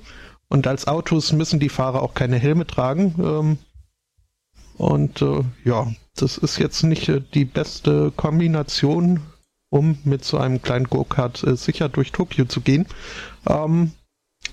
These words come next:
Zumal halt, äh, wirklich die Kunden größtenteils Touristen sind, die dann eventuell gar noch, äh, das erste Mal im Linksverkehr, äh, sich, äh, durchwursteln. Und, ähm, ja,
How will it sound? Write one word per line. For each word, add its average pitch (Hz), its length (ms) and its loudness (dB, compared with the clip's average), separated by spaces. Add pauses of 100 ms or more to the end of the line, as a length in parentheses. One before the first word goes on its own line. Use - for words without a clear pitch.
(180)
Zumal 135 440 2
halt, 135 260 -4
äh, 135 160 2
wirklich 139 320 -2
die - 80 0
Kunden 139 300 2
größtenteils - 720 -2
Touristen 143 480 0
sind, 165 380 2
die 139 100 2
dann 139 180 -2
eventuell 127 680 2
gar 123 280 0
noch, 123 260 0
äh, 123 320 4 (180)
das - 180 -2
erste 131 300 0
Mal 127 200 2
im 127 100 2
Linksverkehr, 127 720 0
äh, 131 100 -2
sich, - 400 -4
äh, 131 420 0
durchwursteln. 139 680 0 (1600)
Und, 190 340 2
ähm, 202 360 2 (1500)
ja, 208 280 0